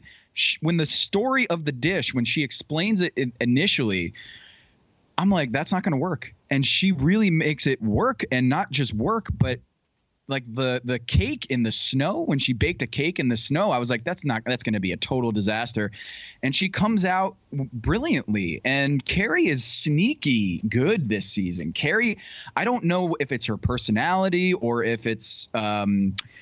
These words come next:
the fact that we, we drafted her, like, fifteenth on, <laughs> like, I feel like she was one of the last picks of our draft. She deserves to be a,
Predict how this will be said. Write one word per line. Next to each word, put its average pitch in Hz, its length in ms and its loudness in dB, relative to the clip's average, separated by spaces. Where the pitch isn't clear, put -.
the 131 100 0
fact 160 360 -2
that 131 100 0
we, 165 340 2
we 135 140 0
drafted 127 480 0
her, 127 120 -2
like, 101 280 -6
fifteenth 147 560 -4
on, 101 180 0
<laughs> - 60 -10
like, 113 220 -2
I 113 40 0
feel 135 200 0
like 131 100 0
she 131 100 0
was 117 100 0
one 120 140 2
of 117 60 0
the 107 80 0
last 113 320 -2
picks - 240 0
of 107 140 -2
our 98 80 -2
draft. 127 420 -2
She - 320 0
deserves 262 480 0
to 147 80 -2
be 131 260 2
a, 117 40 -4